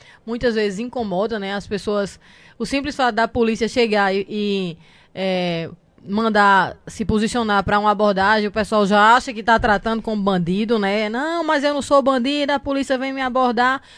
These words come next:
Mas não é isso, a gente não, não, não vai escolher quem faz uma abordagem, quem faz uma, uma revista pessoal. A gente chega num, num determinado estabelecimento e simplesmente procede a todos que se encontrarem. As pessoas às vezes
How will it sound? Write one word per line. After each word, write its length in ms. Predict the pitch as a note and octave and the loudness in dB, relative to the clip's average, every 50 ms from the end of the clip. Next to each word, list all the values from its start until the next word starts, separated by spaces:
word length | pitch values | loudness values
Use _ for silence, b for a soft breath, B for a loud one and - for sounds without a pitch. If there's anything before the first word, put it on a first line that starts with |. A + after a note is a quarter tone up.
| B B B - | B B B -2
Mas 160 | C4+ D4 C#4+ | 0 0 0
não 160 | D4 D#4 D#4+ | 0 -2 -2
é 80 | D4+ A#3 | -2 -2
isso, 200 | F#3+ F3 - A3 | -4 -4 -4 -4
a 40 | |
gente 200 | G3 A3+ B3 C4 | -4 -4 -4 -6
não, 280 | D4 D4+ D4+ D4 C4 B3 | -6 -8 -6 -6 -6 -4
não, 440 | A#3+ A#3+ A#3+ A#3 A3 G3+ F#3 E3 E3 | -4 -4 -4 -4 -4 -4 -6 -6 -6
não 200 | F#3+ G#3+ G#3+ G3 | -6 -6 -4 -2
vai 220 | F#3+ G3+ G#3+ B3 | 0 0 0 0
escolher 540 | C#4+ - - - A#3+ G#3+ G3+ G3 F#3+ F#3 F3+ | -2 -4 0 2 4 4 4 4 2 0 0
quem 180 | F#3 - F#3+ F3 | -2 -4 -8 -6
faz 280 | - G#3 F#3 F3+ F3 | -2 -2 0 0 0
uma 100 | F#3+ F#3 | 0 0
abordagem, 640 | F3+ F3 F#3 E3+ F3 D#3+ E3 E3+ F#3 G3 G3 F#3+ F#3+ | 0 0 0 0 0 0 0 0 0 0 0 0 -2
quem 140 | F3 F#3 F#3 | -4 -4 -6
faz 260 | F3+ - F#3+ F#3+ F3+ | -4 -4 -2 -2 -2
uma, 240 | F#3 F#3 F3+ F3+ F3 - B B B B B B | -2 -2 -4 -4 -6 -8 B B B B B B
uma 140 | G3+ G3+ | 2 4
revista 340 | G#3 G3+ F#3+ G3+ G3 - A3 | 4 4 4 2 0 -2 -2
pessoal. 480 | - A#3 B3 - - E4 B3 E3+ E3+ G3+ | -2 -2 -2 -2 0 0 0 0 2 0
A 60 | A#3 | 0
gente 180 | A#3+ D4+ D#4+ - | -2 -4 -6 -6
chega 180 | F4 F4 F4+ | -4 -4 -2
num, 180 | F4+ F#4+ F#4+ F4 | -2 -2 -2 -2
num 140 | D#4 D4+ C#4+ | -2 -2 0
determinado 440 | C#4+ C4+ C#4+ C4+ C4 C4 C4 B3+ | 0 0 0 0 -2 -2 -2 -4
estabelecimento 920 | B3 - C4+ C4 B3 C4+ C#4 C#4 - D#4+ D4+ C#4+ C#4+ D4 D#4 F4 F#4 - G4 | -4 -4 -4 -2 -2 0 -2 -2 -2 -4 -8 -8 -6 -6 -6 -4 -4 -4 -4
e 80 | F#4+ | -4
simplesmente 460 | - - F4 E4 E4+ D#4 D4+ D4+ D4+ C4+ | -4 -6 -8 -8 -6 -6 -6 -6 -8 -8
procede 680 | - E4+ D#4+ D#4+ - - C#4 B3 B3+ C4 C#4 E4+ F#4 - B B B B B B | -4 -4 -2 -2 -2 -2 0 0 2 2 0 -2 -4 -12 B B B B B B
a 140 | A#3+ C4 C#4 | -2 0 0
todos 340 | C#4 - C4 B3 C4 D4 - | 2 4 6 6 6 6 4
que 140 | - E4+ - | 0 -6 -6
se 100 | - D#4+ | -6 -6
encontrarem. 640 | D#4 D4+ F#4 G4 E4+ C4 G#3+ F3+ D#3+ D#3+ D#3+ D3 | -6 -4 -4 -4 -2 -2 -2 -2 -2 -2 -4 -6
As 100 | G#3 G3+ | -6 -4
pessoas 300 | - B3 A#3 - B3 A#3 | -4 -4 -2 -2 0 0
às 120 | A#3+ A3+ A3 | 0 0 0
vezes 240 | A3+ A3 A3 A3 | 0 -2 -2 -4